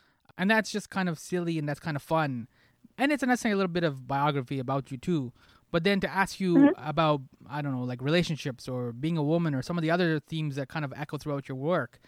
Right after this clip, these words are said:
Speaker 1: then it gets a lot harder to kind of, like, to kind of connect on those things, right? It's a lot easier to talk about your work, the work in general,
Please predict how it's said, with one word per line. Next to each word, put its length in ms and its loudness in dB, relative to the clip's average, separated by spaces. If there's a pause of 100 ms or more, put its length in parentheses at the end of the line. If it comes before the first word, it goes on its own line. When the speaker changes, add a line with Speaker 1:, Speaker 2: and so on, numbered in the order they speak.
(520)
Speaker 1:
then 200 4
it 140 0
gets 200 -2
a 60 0
lot 220 2 (140)
harder 400 2
to 140 -6
kind 200 -4
of, 100 -8
like, 540 -6 (400)
to 100 -14
kind 180 0
of 60 -2
connect 320 0
on 120 -2
those 160 -2
things, 260 -8
right? 240 -4 (320)
It's 140 0
a 40 6
lot 280 6
easier 280 0
to 100 0
talk 260 0
about 280 2
your 220 2
work, 500 2
the 100 0
work 300 -2
in 140 -8
general, 460 0